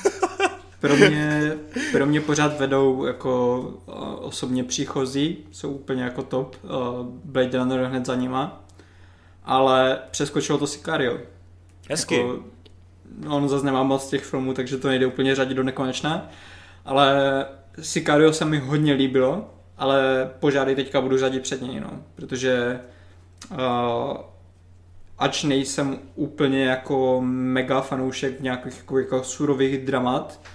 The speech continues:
Speaker 2: tak, eh, tady se mi strašně líbí, jak dávkuje informace divákovi. To je úplně geniální. A právě třeba ta scéna jedna plus jedna,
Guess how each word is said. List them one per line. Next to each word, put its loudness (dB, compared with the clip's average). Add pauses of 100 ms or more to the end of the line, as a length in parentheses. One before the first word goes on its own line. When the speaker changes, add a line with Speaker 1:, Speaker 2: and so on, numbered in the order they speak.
(440)
Speaker 2:
tak, -2
eh, 2 (160)
tady 4
se -4
mi 0
strašně -4
líbí, 0
jak 2
dávkuje 2
informace -2
divákovi. -2 (280)
To -4
je 2
úplně -4
geniální. 0 (340)
A -10
právě 6
třeba 0
ta 0
scéna -2
jedna 0
plus -4
jedna, 0